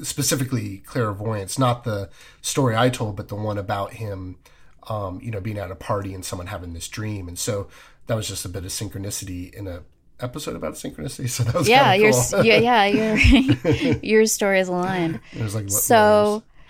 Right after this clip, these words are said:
Speaker 2: um, one of the stories I did was the West End Baptist Church explosion, um, from nineteen fifty, where basically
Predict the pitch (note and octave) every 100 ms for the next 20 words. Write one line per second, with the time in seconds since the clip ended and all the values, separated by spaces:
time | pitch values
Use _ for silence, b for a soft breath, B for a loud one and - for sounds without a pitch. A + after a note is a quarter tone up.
0 | B B B - - A3+ G3+ A#3+ C4 C4
1 | B3+ A3 G#3+ G#3 G3+ F#3+ F#3+ F#3 F#3+ F#3
2 | F3 F3+ - F3+ F3 F3 E3+ F3+ E3+ -
3 | - E3+ F3+ - - - - - G3+ -
4 | - A3+ A#3 A#3 B3+ B3+ C#4 C#4 _ b
5 | b b b - G3+ F#3 F3+ F3+ F3 F3
6 | - G3 F3+ F3+ F#3+ F3 F#3 F3+ A3+ A3+
7 | G3 F3 F3+ F#3+ F3+ F3+ F3 F3+